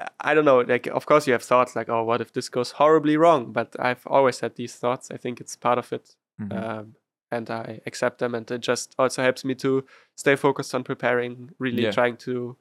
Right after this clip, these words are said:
Speaker 1: have all the outcomes or, like,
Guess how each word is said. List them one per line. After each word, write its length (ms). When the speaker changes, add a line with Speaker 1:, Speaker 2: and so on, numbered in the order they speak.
Speaker 1:
have 220
all 200
the 300
outcomes 840
or, 80
like, 320